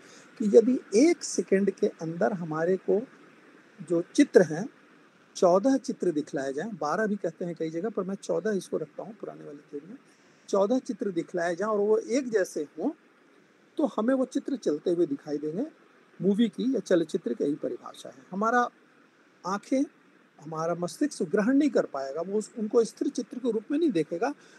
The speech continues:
जैसे हम सिनेमा हॉल में हीरो हीरोइन, नायक नायिकाओं को चलते फिरते देखते हैं, हमारा मस्तिष्क जानता है कि यहाँ पर पर्दा है, कुछ भी नहीं है, प्रकाश है, अंधकार है।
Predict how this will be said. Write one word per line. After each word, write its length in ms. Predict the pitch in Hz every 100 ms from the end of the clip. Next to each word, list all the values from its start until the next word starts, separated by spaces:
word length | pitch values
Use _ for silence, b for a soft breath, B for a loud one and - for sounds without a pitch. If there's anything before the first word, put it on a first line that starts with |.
| -
जैसे 200 | 196 190
हम 120 | 214
सिनेमा 320 | 214 226 208 202
हॉल 280 | 180 180
में 200 | 190 277 - -
हीरो 260 | 175 190 190
हीरोइन, 400 | 175 170 175 180
नायक 340 | 170 160 170
नायिकाओं 440 | 165 156 147 160 180
को 80 | 196
चलते 320 | 262 240 311
फिरते 340 | - 247 185
देखते 320 | 147 139 -
हैं, 160 | - - - b b -
हमारा 240 | 196 247
मस्तिष्क 380 | 285 262 - 277
जानता 380 | 175 165 180 370
है 140 | 330
कि 140 | 349 285
यहाँ 200 | 254 247
पर 140 | 311
पर्दा 340 | 262 202 180 302
है, 200 | 202 -
कुछ 160 | 214 370
भी 80 |
नहीं 240 | 370 233 147
है, 60 |
प्रकाश 480 | 139 175 170 220 240
है, 80 | 180
अंधकार 380 | 160 175 123 226
है। 200 | 143